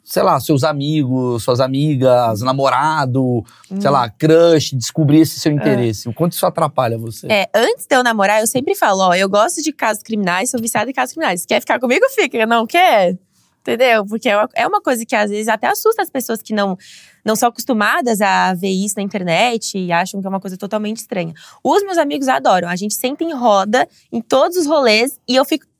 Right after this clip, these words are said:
Speaker 2: falando de caso criminal.
Speaker 1: Qual foi o caso que mais surpreendeu e explica por quê?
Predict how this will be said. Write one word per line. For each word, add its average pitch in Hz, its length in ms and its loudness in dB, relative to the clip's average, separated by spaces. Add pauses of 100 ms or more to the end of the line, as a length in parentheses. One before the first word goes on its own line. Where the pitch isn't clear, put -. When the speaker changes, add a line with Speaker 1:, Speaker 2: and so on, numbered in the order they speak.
Speaker 2:
falando 277 300 0
de - 60 -10
caso 262 180 -4
criminal. 190 340 -4 (240)
Speaker 1:
Qual 185 140 -4
foi 226 120 0
o 220 40 -4
caso 208 240 0
que 190 100 -8
mais 180 240 0
surpreendeu 165 640 0
e 196 220 -4 (240)
explica 170 320 -4
por 147 180 -8
quê? - 140 -10